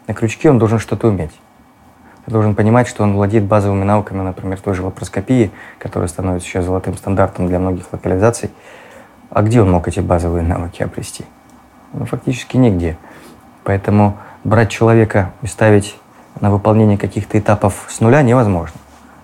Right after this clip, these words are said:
Он обязательно должен обладать каким-то базовым навыком уже к моменту подхода к пациенту. Вот, в принципе, наверное, два основных момента, которые не позволяют нам,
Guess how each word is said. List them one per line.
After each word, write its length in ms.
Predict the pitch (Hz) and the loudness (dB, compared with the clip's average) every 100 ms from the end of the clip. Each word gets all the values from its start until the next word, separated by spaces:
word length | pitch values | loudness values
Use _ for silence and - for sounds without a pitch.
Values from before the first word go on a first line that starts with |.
| - - | -14 -4
Он 140 | 95 | -2
обязательно 420 | 92 95 120 120 | 0 2 2 2
должен 240 | 110 98 92 | 2 2 0
обладать 320 | 92 104 107 | 0 -2 -2
каким-то 320 | 107 104 98 | -4 -4 0
базовым 380 | 95 95 101 95 | 0 0 0 2
навыком 380 | 90 87 - 78 | 0 -2 -8 -12
уже 120 | - - - - | -12 -20 -20 -8
к 40 | - | -2
моменту 460 | 92 113 120 92 - - - - - | 2 2 2 -4 -4 -20 -20 -20 -12
подхода 540 | - 90 - 107 110 104 | -8 -8 -2 2 2 0
к 80 | - - - _ - - - - | -8 -20 -20 _ -20 -20 -20 -8
пациенту. 480 | 92 - 90 82 - - - - _ - - - - - | -6 0 0 0 -6 -18 -20 -20 _ -20 -20 -20 -20 -8
Вот, 260 | 95 110 - | -4 -4 0
в 20 | |
принципе, 380 | 123 131 - 113 | 0 0 2 2
наверное, 240 | 110 101 | 4 2
два 160 | 98 104 | 2 2
основных 480 | - 98 98 - - - - - | 2 2 2 -2 -14 -20 -20 -6
момента, 360 | 98 107 117 - | 0 2 2 0
которые 640 | 101 101 98 95 92 90 113 - - - - | -2 0 2 2 0 -2 -12 -18 -20 -20 -6
не 220 | 104 95 | -2 0
позволяют 560 | - 92 98 101 95 104 | 0 2 4 4 4 2
нам, 180 | 110 | 2